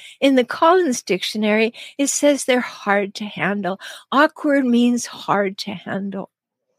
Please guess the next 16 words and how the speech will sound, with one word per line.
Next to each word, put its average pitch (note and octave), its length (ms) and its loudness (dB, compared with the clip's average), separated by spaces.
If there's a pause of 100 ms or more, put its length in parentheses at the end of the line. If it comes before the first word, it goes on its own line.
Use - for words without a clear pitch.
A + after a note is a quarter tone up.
(1300)
So C#4+ 640 2 (160)
these C4 180 -4
hijackals, G3+ 920 -2 (320)
these A#3 260 0
relentlessly B3 720 2
difficult A#3 580 0
people G#3+ 560 -4 (360)
who A3 160 4
are G#3 100 4
constantly A#3 1200 0 (240)
looking A#3 420 2
for G#3 160 -4
power, G#3+ 460 0
status, G#3 520 -4
and G3 160 -8
control, G3+ 720 -2